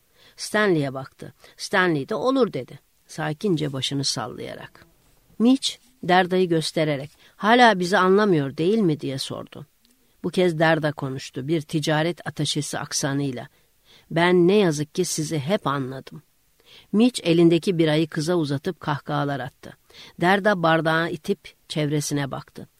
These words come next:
Stick o gece tam bir deliler yuvasıydı.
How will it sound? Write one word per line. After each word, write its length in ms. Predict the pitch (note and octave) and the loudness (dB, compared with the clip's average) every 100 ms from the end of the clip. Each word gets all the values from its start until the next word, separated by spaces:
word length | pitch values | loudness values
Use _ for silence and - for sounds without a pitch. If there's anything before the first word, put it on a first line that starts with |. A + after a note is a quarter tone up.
| _ - - | _ -20 -10
Stick 440 | - - A3+ - | -2 2 2 2
o 100 | E3 | -2
gece 360 | D#3+ C#3+ D3+ F3+ | 0 0 -2 -6
tam 360 | - F#3 G#3+ | 0 0 2
bir 220 | F3 E3 D3+ | 2 2 2
deliler 440 | D#3 D#3+ E3 D#3+ | 4 4 4 4
yuvasıydı. 720 | D3 C3+ C3+ - A#2 - | 0 -4 -6 -10 -10 -14